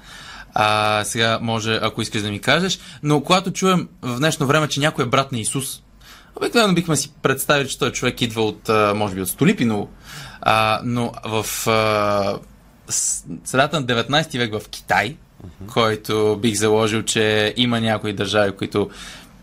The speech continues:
Speaker 1: а, нямаш, а, паспорта на Китай е по-слаб от този на България.
Speaker 2: Да, не с-, не, не ми е цялата класация пред
Speaker 1: Да,
Speaker 2: мен.
Speaker 1: да, заради някои държави, с които той не се разбира особено. А, Китай, историята, особено модерната история на Китай,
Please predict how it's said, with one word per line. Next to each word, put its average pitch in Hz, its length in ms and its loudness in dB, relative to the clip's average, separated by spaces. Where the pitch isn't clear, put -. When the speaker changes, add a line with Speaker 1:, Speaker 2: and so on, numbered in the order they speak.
Speaker 1:
а, 101 800 2
нямаш, 110 680 0
а, 101 260 -4
паспорта 120 480 0
на 110 80 -4
Китай 113 280 0
е 107 40 2
по-слаб 107 400 -2
от - 60 -20
този 101 180 -4
на 98 100 -4
България. 98 480 0
Speaker 2:
Да, 98 120 2
не 123 100 -2
с-, - 180 -6
не, 165 120 -2
не 160 320 0
ми 175 160 4
е 127 40 0
цялата 92 320 -2
класация 85 400 -8
пред 92 140 0
Speaker 1:
Да, 110 400 4
Speaker 2:
мен. 107 200 -4
Speaker 1:
да, 101 260 0
заради 113 260 0
някои 113 280 -2
държави, 104 260 0
с 104 60 -8
които 101 200 -8
той 104 160 0
не 98 80 -2
се 104 160 0
разбира 101 280 -2
особено. 226 420 0
А, 147 400 4
Китай, 185 320 -2
историята, 185 460 0
особено 180 260 0
модерната 139 420 2
история 135 220 2
на 117 80 0
Китай, 185 280 0